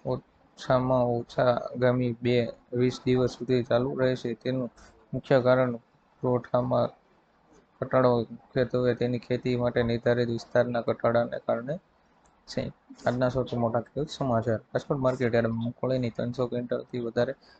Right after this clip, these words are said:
આવક થઈ હતી. જાડી મગફળીના સત્તરસો ક્વિન્ટલથી વધારે આવક થઈ ગઈ. જાડી મગફળીના ભાવ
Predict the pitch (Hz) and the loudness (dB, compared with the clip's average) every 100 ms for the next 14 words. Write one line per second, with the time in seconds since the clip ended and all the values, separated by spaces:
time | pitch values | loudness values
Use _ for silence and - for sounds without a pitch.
0 | _ 339 127 - 143 135 131 120 120 127 | _ 2 4 4 4 4 4 2 2 2
1 | 123 123 127 123 113 120 - - 123 127 | -2 -2 -2 -2 -6 -8 -8 -8 -4 -4
2 | 123 120 123 120 120 117 120 - 131 117 | -4 -6 -4 0 4 4 2 -2 -4 -4
3 | 113 117 120 123 120 120 131 127 120 113 | -4 0 0 0 -6 -6 -2 0 2 2